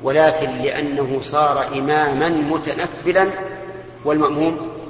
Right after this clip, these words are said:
مفترض، ولا تصح الفريضة خلف النافلة، فتكون العلة من عدم الصحة هي ائتمام المفترض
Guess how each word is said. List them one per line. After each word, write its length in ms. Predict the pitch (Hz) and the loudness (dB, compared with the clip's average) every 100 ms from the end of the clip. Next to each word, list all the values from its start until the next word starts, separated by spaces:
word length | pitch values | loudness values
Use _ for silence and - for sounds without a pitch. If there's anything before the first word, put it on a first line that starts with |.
| - - - - | -14 -16 -16 -8
مفترض، 460 | 135 - 160 139 - - - - - - - - - - | -8 -2 0 0 -4 -10 -14 -16 -16 -18 -20 -20 -20 -10
ولا 260 | 127 151 175 | 0 6 6
تصح 360 | 170 - 156 | 6 -2 -2
الفريضة 560 | 165 147 156 180 190 196 196 185 - - | -2 0 4 6 6 4 4 -4 -8 -10
خلف 260 | - 165 139 | -4 -4 -2
النافلة، 360 | 131 123 - - - - - - - - - - - - - - - | -6 -6 -10 -14 -16 -18 -18 -20 -20 -20 -20 -20 -20 -20 -20 -20 -6
فتكون 440 | 143 160 156 180 | -2 0 2 4
العلة 500 | 170 156 190 190 202 196 - - - - - | 4 4 2 4 4 2 -4 -6 -10 -12 -8
من 120 | 139 135 | -2 0
عدم 240 | 175 160 | 2 2
الصحة 520 | 147 - 175 - 185 131 - - - - - - - - - | 0 -2 -4 -4 -6 -8 -12 -16 -18 -18 -20 -20 -20 -20 -6
هي 300 | 165 170 185 - 170 - - - - - - 156 | 2 4 4 2 -6 -8 -10 -12 -14 -16 -8 -8
ائتمام 680 | 165 160 143 165 196 190 | -6 -6 -2 4 6 6
المفترض 580 | 175 180 180 165 180 190 | 6 4 2 2 2 2